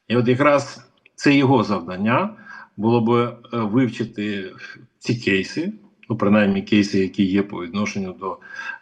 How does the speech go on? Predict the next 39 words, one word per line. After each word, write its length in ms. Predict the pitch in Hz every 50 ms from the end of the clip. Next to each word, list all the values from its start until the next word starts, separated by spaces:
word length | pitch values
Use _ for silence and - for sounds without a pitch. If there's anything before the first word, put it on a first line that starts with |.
| - 87
е, 200 | 90 92 95 95
цього 240 | - - 104 101 104
ж 80 | -
самого, 1600 | - 110 98 95 95 92 92 92 92 90 - - - - - - 92 - - - 98 - 50 50 - - - - - - - - - -
е, 40 | 110 110 - - - - - _ _
Магомеда 380 | - 107 104 101 104 98 95 95
Расулова. 520 | 95 95 - - 131 135 151 170 175 190 208 - - - - - - - - _
В 40 | -
нього 240 | 123 127 117 123 120
є 320 | 117 104 98 107 123 117
можливість 580 | 110 110 117 110 107 123 127 123 123 123 123 -
це 140 | - 135 127
зробити. 520 | 117 127 131 127 120 127 127 127 - 120
Якщо 240 | 110 107 - - 135
в 80 | 120 -
нього 200 | 135 123 123 123
немає 300 | 120 117 117 120 113 113
можливості 520 | 117 110 107 120 120 120 117 117 - 120
вийти, 380 | 107 113 117 113 117 117 110 107 _ _ _ _ _ _ _ -
е, 100 | 104 104
вивчати 560 | 104 104 110 110 113 110 - 135 120 107 117 107
кейси, 400 | 107 - 123 113 110 113 - 117
які, 280 | 110 107 - 113 110
е, 460 | 110 101 - 98 98 98 92 92 92 87 92 95 98
розслідує 520 | 98 101 104 110 - 127 123 110 117 113 113
набу, 320 | 110 113 127 127 208 247
то 160 | 226 - 127
якраз 500 | 123 127 117 127 131 131 127 - - - 113 110 110 -
С 100 | 127 117
Б 100 | 104 98
Ушні, 360 | 143 196 247 247 - - 190 165
е, 640 | 156 147 143 139 139 135 131 135 131 131 135 135 135 131 131 127 127 -
там 220 | 123 127 127 123
керівники 520 | - - 117 113 110 120 123 123 214 196
йому 200 | 160 131 127 131
можуть 240 | 135 147 135 131 123
доповісти 480 | 117 113 - - 117 113 110 - - 135
абсолютно 520 | 120 104 - - 104 113 120 - - 107
все. 260 | - - - - -